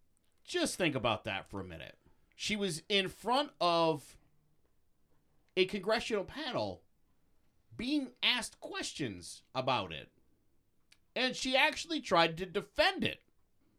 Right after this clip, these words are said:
That was the worst part. Now,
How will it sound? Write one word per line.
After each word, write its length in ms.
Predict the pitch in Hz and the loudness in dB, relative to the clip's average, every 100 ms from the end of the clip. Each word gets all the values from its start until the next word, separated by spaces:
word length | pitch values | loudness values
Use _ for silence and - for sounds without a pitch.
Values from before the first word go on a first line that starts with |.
| _ - | _ -2
That 200 | 151 165 | 0 0
was 160 | 214 | -2
the 100 | 254 | 0
worst 460 | 269 277 370 370 - | 2 6 8 6 2
part. 400 | 147 104 85 64 - _ _ _ _ _ _ _ _ _ | 2 2 0 -8 -18 _ _ _ _ _ _ _ _ _
Now, 640 | - 220 220 214 208 185 | 2 6 8 8 6 4